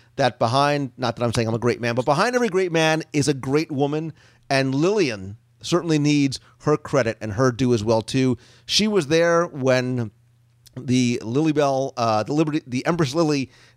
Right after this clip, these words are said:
greeted guests for the first time. She christened the ship when it first opened. And I like the fact that there are and were references to Lillian as well in the parks. Uh, the one that I was thinking of when I was thinking of extinct attractions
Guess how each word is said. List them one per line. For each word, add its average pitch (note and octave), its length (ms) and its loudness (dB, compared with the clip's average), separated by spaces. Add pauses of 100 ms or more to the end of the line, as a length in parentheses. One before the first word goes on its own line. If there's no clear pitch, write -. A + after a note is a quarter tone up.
(100)
greeted F#3 340 0
guests E3 200 0
for D#3 60 -4
the C#3 60 -2
first D3 280 0
time. C3 320 2
She A#2+ 160 -6
christened F#3 540 0
the B2+ 100 -2
ship C3 400 0 (260)
when C3 140 0
it A#2 100 -6
first D3 320 0
opened. B2+ 420 0
And A2 200 -2
I B2+ 80 4
like C#3+ 260 0
the C#3 100 -2
fact C3 240 0
that A#2+ 120 -6
there A#2+ 380 2 (520)
are C#3 440 2
and A#2 300 -2
were A#2+ 400 2 (400)
references B2+ 540 0
to B2 360 -2
Lillian C3 720 0
as G#2+ 200 0
well A#2+ 420 0
in G#2+ 100 -4
the G2 80 -4
parks. - 480 -4 (400)
Uh, A#2 240 2 (500)
the D#3+ 140 0
one C4+ 180 2
that B3+ 80 2
I A#3 80 4
was A#3+ 160 0
thinking D3 280 0
of A#2 120 2
when A#2 140 -2
I A#2 60 2
was B2+ 120 0
thinking C#3 240 -4
of B2 320 2
extinct F3 420 -2
attractions A#2+ 640 -2